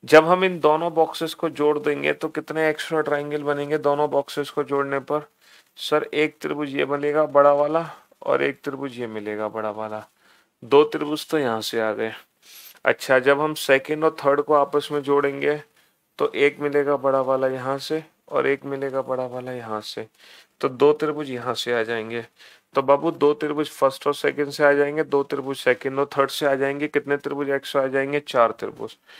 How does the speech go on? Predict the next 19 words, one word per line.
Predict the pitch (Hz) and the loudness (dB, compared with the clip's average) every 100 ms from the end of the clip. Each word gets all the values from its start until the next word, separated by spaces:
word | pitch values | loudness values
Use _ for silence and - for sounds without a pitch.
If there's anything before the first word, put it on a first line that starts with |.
| - _ - | -20 _ -6
तो | 131 | -6
चौबीस | - 143 139 143 151 | 2 4 4 2 -4
और | 143 | -4
चार | - 151 165 - _ _ | 4 4 4 -4 _ _
अट्ठाईस, | - - - 110 101 - - _ _ _ _ | -12 -10 -6 -6 -6 -12 -14 _ _ _ _
चौबीस | 135 139 139 - | 2 2 2 -4
और | 135 | -6
चार | - 147 151 156 | -4 -4 -4 -10
अट्ठाईस। | - - - - - - - _ - _ _ - | -10 -10 -12 -12 -12 -14 -16 _ -20 _ _ -8
ठीक | 131 | 0
है | 147 | 0
जी, | 143 160 147 - _ - - _ _ _ _ _ _ _ - | 0 -4 -6 -16 _ -18 -18 _ _ _ _ _ _ _ -2
अब | - 156 | 4 8
आप | 190 202 - | 8 6 -2
इस | 214 | -2
फिगर | - 190 185 | 0 0 0
को | 170 170 | 0 -2
सॉल्व | - 117 107 | 4 4 4
करो, | - 90 | -2 -8